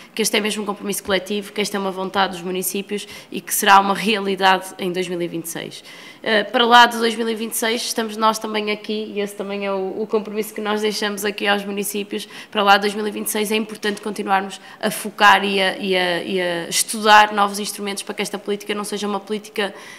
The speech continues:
eh, de curto prazo, seja uma política perene, que fique no território e que a cada momento se ajuste às necessidades do território. E aqui também, assumindo aquela que é a nossa responsabilidade enquanto Estado, temos que ser capazes de continuar a trabalhar, ainda com o P R R, eh,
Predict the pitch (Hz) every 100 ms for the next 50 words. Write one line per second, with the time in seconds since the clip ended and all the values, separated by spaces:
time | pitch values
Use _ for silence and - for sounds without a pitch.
0 | - - 196 196 180 175 190 226 - 262
1 | 214 - 208 220 226 233 - - 226 247
2 | - 233 - 214 - 196 226 233 220 220
3 | 220 214 220 220 220 - 202 214 196 -
4 | 208 180 190 - 185 180 185 214 240 226
5 | 208 208 - - - 226 208 233 226 220
6 | 214 220 - - 226 208 226 214 214 220
7 | 214 214 214 214 208 214 - 214 208 208
8 | 208 196 196 208 - 208 202 214 196 -
9 | 220 220 214 202 202 - 208 202 202 196
10 | 196 202 214 208 202 185 - - - -
11 | 190 196 196 196 202 196 208 208 208 196
12 | 196 196